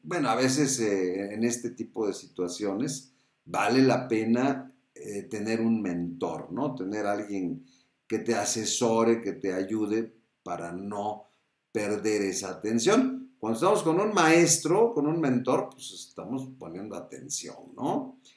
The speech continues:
Y bueno, otro punto también importante es salir de la zona de confort.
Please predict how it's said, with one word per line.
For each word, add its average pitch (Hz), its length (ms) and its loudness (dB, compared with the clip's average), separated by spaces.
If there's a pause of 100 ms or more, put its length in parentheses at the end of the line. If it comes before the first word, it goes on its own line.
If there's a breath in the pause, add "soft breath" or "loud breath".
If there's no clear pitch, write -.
(240 soft breath)
Y 143 100 2
bueno, 214 260 8
otro 208 280 6
punto 190 360 0
también 165 280 2
importante 160 680 2
es - 280 2
salir 165 760 2 (340)
de 104 100 -4
la 101 180 -6
zona 120 400 0
de 90 200 -6
confort. 78 640 -10